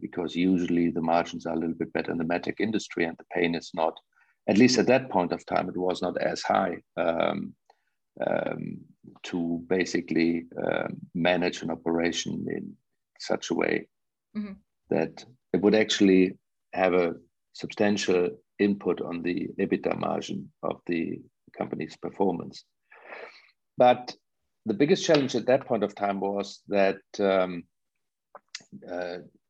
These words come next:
Speaker 1: G-, G N Resound was at that point of time a conglomerate of bought together companies, uh, of, from various hearing aid manufacturers. And, uh, so we had a broad product portfolio,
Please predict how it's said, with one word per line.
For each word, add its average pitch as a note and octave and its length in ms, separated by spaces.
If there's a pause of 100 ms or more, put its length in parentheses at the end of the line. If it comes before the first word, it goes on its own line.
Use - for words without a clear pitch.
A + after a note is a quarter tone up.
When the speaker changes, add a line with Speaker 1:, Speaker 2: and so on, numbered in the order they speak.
(360)
Speaker 1:
G-, - 160 (120)
G G2+ 160
N F#2+ 120
Resound F#2+ 360
was F#2 220
at - 140
that G2 200
point F2 220
of - 160
time - 400 (720)
a G2 240 (120)
conglomerate F#2+ 960
of F2+ 400 (200)
bought G2+ 240 (160)
together F#2+ 500
companies, - 880
uh, G1+ 300
of, C2 260 (300)
from F2+ 180
various F#2+ 720 (160)
hearing F#2+ 320
aid F2+ 320 (100)
manufacturers. - 880 (760)
And, G#2+ 680
uh, G#2 220
so A#2+ 120
we A2+ 140
had B2 100
a A2 60
broad A2 360
product G#2+ 360
portfolio, G#2+ 680